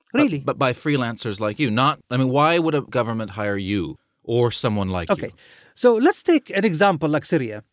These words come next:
Speaker 2: Uh, what do you think wh-, the survivability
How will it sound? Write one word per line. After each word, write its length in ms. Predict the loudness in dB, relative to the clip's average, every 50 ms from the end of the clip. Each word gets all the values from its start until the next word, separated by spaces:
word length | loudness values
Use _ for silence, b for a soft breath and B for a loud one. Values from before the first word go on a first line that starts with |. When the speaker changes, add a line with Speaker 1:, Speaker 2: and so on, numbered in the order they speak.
| _ _ _ 0
Speaker 2:
Uh, 240 | 2 2 2 2 0 -4 _ _ _ _ _ _ _
what 320 | -8 -4 0 2 2 4
do 60 | 6 6
you 100 | 6 6
think 300 | 4 2 -2 -2 -2 -4
wh-, 140 | -6 -8 -8 -8 -8 -6
the 160 | 2 2 2
survivability 1080 | 4 4 2 2 4 4 2 4 2 2 2 4 2 2 2 0 -6 -6 -6 -6 -10